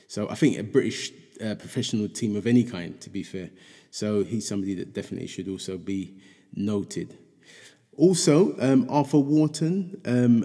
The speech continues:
a Ghanaian, um, al-, he was also known by his Ghanaian name of Kwame. He was the first professional black footballer, and he was a goalkeeper.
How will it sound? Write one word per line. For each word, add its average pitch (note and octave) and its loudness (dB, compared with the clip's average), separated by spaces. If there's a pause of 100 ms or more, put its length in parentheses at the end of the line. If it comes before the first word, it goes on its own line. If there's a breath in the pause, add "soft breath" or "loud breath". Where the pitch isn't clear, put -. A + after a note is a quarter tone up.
a A2+ -6
Ghanaian, C3 4
um, A#2+ 2
al-, C3+ 2
he A#2+ 2
was A#2+ 0
also B2 0
known A#2+ 4
by A2 0
his G#2 -2
Ghanaian A2+ -2
name G#2 -2
of F#2+ -10
Kwame. B2 0
He G#2 -2
was G#2+ -8
the - -18
first B2 -4
professional - -8
black C3 -4
footballer, G#2+ -6
and G2+ -6
he G#2+ -2
was G2+ -6
a G#2+ -8
goalkeeper. B2+ -4